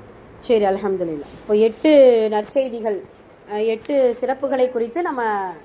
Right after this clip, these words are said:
நோன்-, நோன்-, ஒன்பதாவது இந்த ஹதீஸ்ல வர்றது என்ன? சரி, ரைட், அல்ஹம்துலில்லாஹ். சரி, அப்போ இந்த வார்த்தைகளுக்குள்ள, இந்த நபிமொழிக்குள்ள இவ்வளவு விஷயங்கள் அடங்கியிருக்கு. இதெல்லாம் சு-, கொஞ்சம் தான் சொல்லியிருக்கோம். இன்னும் நோன்பை குறித்து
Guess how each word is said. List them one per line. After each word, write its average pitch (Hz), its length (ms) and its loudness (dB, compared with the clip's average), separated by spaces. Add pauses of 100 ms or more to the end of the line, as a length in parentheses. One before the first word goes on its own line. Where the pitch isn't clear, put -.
நோன்-, 220 240 -6 (840)
நோன்-, 220 240 -6
ஒன்பதாவது 254 480 0
இந்த 294 140 -2
ஹதீஸ்ல 254 400 -6
வர்றது 190 420 -6
என்ன? 214 240 -6 (300)
சரி, 196 220 -8
ரைட், 175 220 -8
அல்ஹம்துலில்லாஹ். 170 680 -12 (720)
சரி, 196 140 -6
அப்போ 202 180 -4
இந்த 196 580 -4 (340)
வார்த்தைகளுக்குள்ள, 262 960 -6
இந்த 226 280 -8
நபிமொழிக்குள்ள 262 680 -6
இவ்வளவு 247 440 -6
விஷயங்கள் 262 400 -12
அடங்கியிருக்கு. 220 380 -10
இதெல்லாம் 339 280 -8
சு-, - 420 -20
கொஞ்சம் 294 300 -4
தான் 330 140 -4
சொல்லியிருக்கோம். 240 300 -6
இன்னும் 269 240 -4
நோன்பை 269 340 -8
குறித்து 254 280 -16